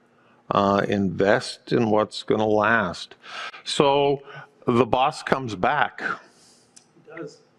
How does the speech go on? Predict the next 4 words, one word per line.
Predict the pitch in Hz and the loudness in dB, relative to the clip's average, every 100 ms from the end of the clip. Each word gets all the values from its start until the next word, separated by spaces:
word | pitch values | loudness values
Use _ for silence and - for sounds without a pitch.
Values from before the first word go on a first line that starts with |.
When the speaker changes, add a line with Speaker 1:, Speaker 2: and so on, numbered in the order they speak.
| _ _ _ _ - _ - - - | _ _ _ _ -20 _ -14 -8 -2
Speaker 1:
And | 107 107 107 101 | 2 2 2 -2
there's | - 101 104 - | 0 2 2 2
an | 104 | 0
accounting. | 107 - 113 131 - 170 | 0 0 0 -2 -2 -2